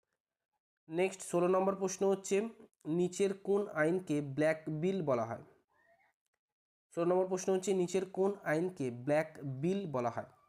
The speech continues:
তো এই প্রশ্নের সঠিক উত্তর হয়ে যাবে অপশান এ, আহ, রাওলাট আইনকে।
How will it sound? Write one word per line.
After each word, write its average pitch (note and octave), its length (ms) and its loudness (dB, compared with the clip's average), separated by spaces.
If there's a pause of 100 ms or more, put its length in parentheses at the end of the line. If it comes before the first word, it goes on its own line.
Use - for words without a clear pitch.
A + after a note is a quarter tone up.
(420)
তো E3 100 -4
এই E3+ 120 2
প্রশ্নের F#3+ 560 0
সঠিক E3+ 400 -2
উত্তর F#3 200 -4
হয়ে F3+ 80 0
যাবে F3+ 160 0
অপশান F#3 380 0
এ, A#2 140 -6
আহ, - 880 -8 (280)
রাওলাট E3 500 2
আইনকে। B2 440 -2